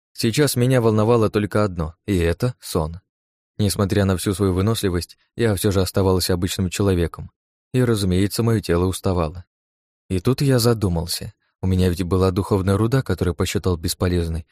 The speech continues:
но на деле из нее мог бы выйти толк. Я достал из браслета хранилища бурую руду с черными прожилками, которые выделялись на общем фоне лишь из-за того, что едва заметно светились. Это была руда из тонков, активируемые свойства которых прилив сил.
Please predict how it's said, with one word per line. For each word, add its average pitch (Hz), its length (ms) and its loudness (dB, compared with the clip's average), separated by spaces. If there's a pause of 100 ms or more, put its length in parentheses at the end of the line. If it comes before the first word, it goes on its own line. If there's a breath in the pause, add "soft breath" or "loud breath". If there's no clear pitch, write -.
(120)
но 95 120 0
на 90 120 2
деле 92 240 2
из 87 100 -2
нее 95 140 2
мог 95 180 0
бы 95 120 0
выйти 98 240 0
толк. - 380 -4 (600)
Я 98 180 2
достал 147 340 2
из 143 80 2
браслета 117 420 2
хранилища 101 580 -2
бурую 101 360 0
руду 95 260 0
с - 40 -10
черными 98 380 0
прожилками, 90 680 -2 (260)
которые 104 340 0
выделялись 90 560 0
на 92 80 0
общем 87 280 -2
фоне 92 300 0
лишь 82 220 -2
из-за 87 200 -2
того, 87 240 0
что - 160 -6
едва 90 240 0
заметно 90 360 -2
светились. 90 640 -4 (400)
Это 135 180 -2
была 120 220 2
руда 113 240 2
из 113 140 -2
тонков, 92 420 -2 (220)
активируемые 98 600 0
свойства 101 340 0
которых 101 360 -2
прилив 92 380 -2
сил. 85 300 -6